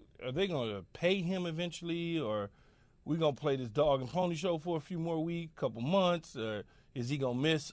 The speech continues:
O T As, mini camp? Like, what? Where are we headed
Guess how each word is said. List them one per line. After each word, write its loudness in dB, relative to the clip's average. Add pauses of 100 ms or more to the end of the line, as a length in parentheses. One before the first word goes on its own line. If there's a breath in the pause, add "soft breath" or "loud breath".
O -2
T -2
As, 4
mini 2
camp? 0
Like, 2
what? 4
Where 10
are 8
we 2
headed 6